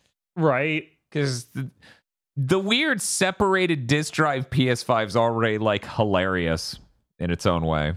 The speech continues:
Speaker 1: Mm-hmm.
Speaker 2: Which to, to date, I'm still just like, "So, do you even sell two <laughs> S K Us anymore? Do you just sell one and then say, 'Buy the disk drive separately'?"
Speaker 1: I, yeah, I don't know.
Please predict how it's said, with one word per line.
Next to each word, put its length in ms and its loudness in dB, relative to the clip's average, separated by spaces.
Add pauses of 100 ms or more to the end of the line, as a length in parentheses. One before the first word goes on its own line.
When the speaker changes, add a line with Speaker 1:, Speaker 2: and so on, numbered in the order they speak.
(100)
Speaker 1:
Mm-hmm. 380 -4 (1400)
Speaker 2:
Which 300 -4
to, 160 0
to 400 -4
date, 460 -2
I'm 200 0
still 240 -2
just 240 -8
like, 200 -2
"So, 440 -2 (380)
do 80 -8
you 200 -2
even 240 0
sell 300 0
two 200 -2
<laughs> 20 2
S 180 -4
K 220 -6
Us 220 -8
anymore? 400 -6 (240)
Do 120 -6
you 80 -6
just 280 -10
sell 200 -2
one 240 -2
and 100 -10
then 120 -6
say, 240 -2
'Buy 280 -2
the 100 -4
disk 260 -2
drive 280 -2
separately'?" 580 -2 (220)
Speaker 1:
I, 160 -12 (220)
yeah, 140 -2
I 140 -2
don't 220 2
know. 340 0